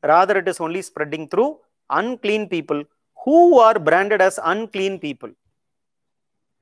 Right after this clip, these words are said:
Who are branded as unclean people? Lower caste people are branded. Lower caste people are labeled.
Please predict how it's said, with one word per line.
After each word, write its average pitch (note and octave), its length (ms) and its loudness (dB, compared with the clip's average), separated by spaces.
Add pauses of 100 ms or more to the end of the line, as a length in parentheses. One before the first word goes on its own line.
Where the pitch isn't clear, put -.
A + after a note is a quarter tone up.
(260)
Who E4+ 220 6
are B3 200 8
branded G3 340 0
as G#3 140 -2
unclean F3 500 -8
people? - 280 -20 (920)
Lower G3+ 360 2
caste G3+ 420 -2
people E3 280 -10
are F3+ 120 -4
branded. C#3 480 -8 (220)
Lower F3+ 300 -2
caste E3 400 -4
people D3 260 -6
are D3 240 0
labeled. F#3+ 580 4